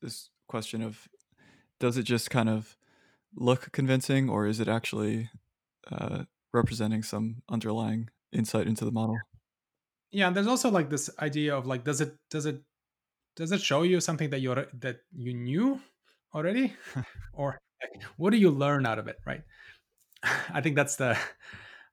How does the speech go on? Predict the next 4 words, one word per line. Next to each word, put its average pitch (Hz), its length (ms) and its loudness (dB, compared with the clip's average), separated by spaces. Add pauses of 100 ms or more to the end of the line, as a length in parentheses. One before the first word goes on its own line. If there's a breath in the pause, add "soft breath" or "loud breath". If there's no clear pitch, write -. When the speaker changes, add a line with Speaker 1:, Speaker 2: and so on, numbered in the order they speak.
(240)
Speaker 2:
uh, 117 640 -4 (1120 loud breath)
that's 147 260 0
the 147 100 -2
part. 123 520 0